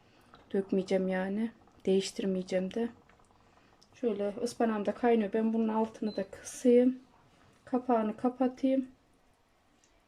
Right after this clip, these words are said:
Hatta birazcık daha su istiyor galiba. Az bir şey daha su yapacağım.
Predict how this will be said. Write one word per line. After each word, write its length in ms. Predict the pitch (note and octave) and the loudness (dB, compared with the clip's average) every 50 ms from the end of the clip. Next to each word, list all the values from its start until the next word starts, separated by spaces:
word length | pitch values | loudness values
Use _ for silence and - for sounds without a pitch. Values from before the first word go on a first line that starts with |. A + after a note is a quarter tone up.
| _ _ _ _ _ | _ _ _ _ _
Hatta 400 | C4+ B3 A#3+ - B3 A#3+ A#3 - | -8 -6 -2 0 0 0 2 4
birazcık 500 | D4 C#4+ B3+ A#3+ A#3+ - B3 - - - | 4 4 4 4 2 -2 -6 -6 0 4
daha 180 | A#3+ A#3+ A#3+ | 4 6 6
su 180 | A#3+ - - A#3+ | 4 2 0 0
istiyor 460 | A#3+ A3 - - - - A3+ A3 G#3 - | 0 0 -2 -4 -4 0 0 0 2 2
galiba. 500 | G3+ G3 G3 F#3+ G3 F#3+ - A3 A#3 B3+ | 2 2 2 2 0 -2 0 0 0 2
Az 320 | - A#3+ A#3 G#3+ G3+ - - _ - | 2 2 0 0 -2 -6 -14 _ -10
bir 80 | A3 | -8
şey 300 | - - - A3+ G#3 G3+ | -8 -6 -4 -4 -4 -2
daha 220 | - G#3 G#3 G#3+ G3+ | -4 -4 -4 -6 -8
su 220 | - - - A#3 | -8 -8 -4 -2
yapacağım. 560 | A3+ A3 G#3+ A3 - A3+ A3+ - B3 B3 A#3+ | -2 -2 -4 -6 -8 -10 -6 -4 -4 -4 -4